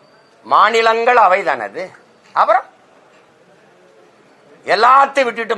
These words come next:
மாநில உரிமை, அந்த உரிமை, இந்த உரிமை, வெற்று வார்த்தைகளை பேசி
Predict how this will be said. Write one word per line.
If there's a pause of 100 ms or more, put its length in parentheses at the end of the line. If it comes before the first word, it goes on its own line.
மாநில
உரிமை, (100)
அந்த (140)
உரிமை,
இந்த (100)
உரிமை, (160)
வெற்று
வார்த்தைகளை (100)
பேசி